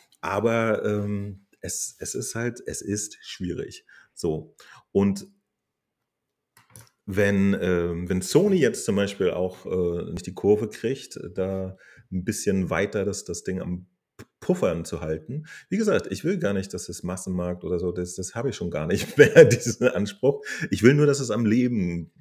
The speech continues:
gehalten wird, weil ich keine Idee habe, äh, was ich machen könnte, äh, wenn's keine V-R-Spiele mehr gibt. Also zumindestens spielerisch. Dann wäre ich da wieder raus, glaub ich, ja, weil zurück zum Fernseher geht bei mir nicht.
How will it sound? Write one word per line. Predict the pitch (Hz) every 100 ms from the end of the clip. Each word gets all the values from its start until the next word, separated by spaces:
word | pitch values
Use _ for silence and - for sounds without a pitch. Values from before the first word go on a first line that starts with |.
| -
gehalten | 80 78 80 78 80
wird, | 78 80
weil | 85
ich | 85 -
keine | 107 110 113
Idee | 107 110
habe, | 120 127 - - - - - - - -
äh, | 98
was | 90 98
ich | 104
machen | 92 98 135 107
könnte, | 113 117 110 107 101 101 98 92 90 90
äh, |
wenn's | 95 92
keine | 101
V-R-Spiele | 90 92 82 - 85
mehr | 80
gibt. | 78 78 -
Also | 85 73 -
zumindestens | 95 95 92 87
spielerisch. | - - 117 85 80 -
Dann | 82
wäre | 92
ich | 101
da | 107
wieder | 101 98
raus, | 107 147 -
glaub | - - -
ich, | -
ja, | 82 95 87
weil | 85
zurück | - 98 101
zum | - 104
Fernseher | 107 117 123 117
geht | 110 107
bei | 101
mir | 101
nicht. | 107 170 -